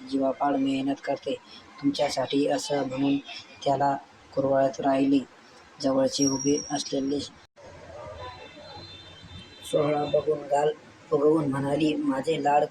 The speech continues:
कोणीच करत नाही होय? कट्टी सर्वांची." हे ऐकून सगळ्यांचं हसू आलं व शारदाने उचला कुशीत घेतला. प्रेमाचा आगेव ओसरल्यानंतर अकरा रुपयाचे पेढे घेऊन ती मुलांना घेऊन स्वामी समर्थ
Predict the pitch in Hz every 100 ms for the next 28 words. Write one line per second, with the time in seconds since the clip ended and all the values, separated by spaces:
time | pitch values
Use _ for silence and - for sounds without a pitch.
0 | - 147 156 - 147 139 143 151 143 127
1 | 143 143 127 - - - 156 151 165 160
2 | 143 143 147 143 143 147 139 143 143 156
3 | 139 135 139 143 139 151 135 123 - 143
4 | 131 147 143 147 151 - - - - 139
5 | 143 147 147 143 143 147 147 143 151 160
6 | 143 - 135 131 147 143 143 143 143 143
7 | 143 139 143 151 156 - - - - 139
8 | - 139 139 147 135 - 151 139 135 143
9 | 143 151 143 143 143 147 - 135 147 143
10 | - - - - - 151 139 139 143 143
11 | 139 131 139 147 - 254 151 - - 139
12 | 143